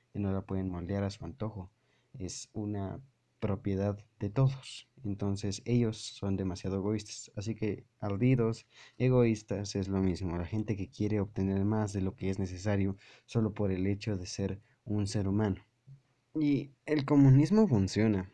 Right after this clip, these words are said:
si sean, o sea, es, es idealista lo que estoy diciendo. El comunismo funciona, sí, pero es idealista. A ver, el mundo, el mundo s-, no es perfecto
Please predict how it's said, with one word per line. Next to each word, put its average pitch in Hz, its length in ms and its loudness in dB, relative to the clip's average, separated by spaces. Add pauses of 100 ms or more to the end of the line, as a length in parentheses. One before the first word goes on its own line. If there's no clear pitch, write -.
si 107 200 -2
sean, 117 480 2 (100)
o 110 100 2
sea, 110 220 4 (120)
es, - 360 0 (180)
es 127 160 2
idealista 113 720 6
lo 90 140 -2
que - 80 -8
estoy 98 160 0
diciendo. 98 320 2
El 90 80 -4
comunismo 135 500 4
funciona, 123 680 0
sí, 104 260 0
pero 92 240 2
es 92 100 -4
idealista. 92 680 0 (2500)
A 110 120 2
ver, 101 240 4
el 101 140 4
mundo, 113 720 4 (120)
el 101 180 0
mundo 104 960 0
s-, - 260 -10
no 110 220 4
es 113 220 0
perfecto 107 640 -2